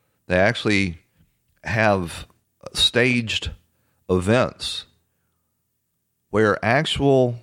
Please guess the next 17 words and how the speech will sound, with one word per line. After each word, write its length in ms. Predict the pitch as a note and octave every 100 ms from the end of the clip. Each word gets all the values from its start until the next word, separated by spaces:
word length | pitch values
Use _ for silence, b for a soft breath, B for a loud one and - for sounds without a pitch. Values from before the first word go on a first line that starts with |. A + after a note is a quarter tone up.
| _ _ _ _ _
footage 500 | - C3 C3 G2 F2
exists 800 | F#2+ F2 F#2 G#2+ D2 - - -
of 220 | - D#2+
her 200 | - F2+
having 280 | G2 F#2+ F2+
debates 680 | E2 F2+ F2 - - - - _ _ _ _ -
and 140 | E2+
appearing 320 | E2+ F#2 G2
on 140 | F#2+ F#2
television. 680 | G#2 F2+ D2 C#2+ D#2 E2+ - _ -
They 100 | F#2+
have 100 | F2
actual 360 | A2 - A2+
footage 400 | - D3 B2 F2
of 180 | E2 D#2
what 160 | G2+ -
happened, 580 | A2 C#3+ - D2 E2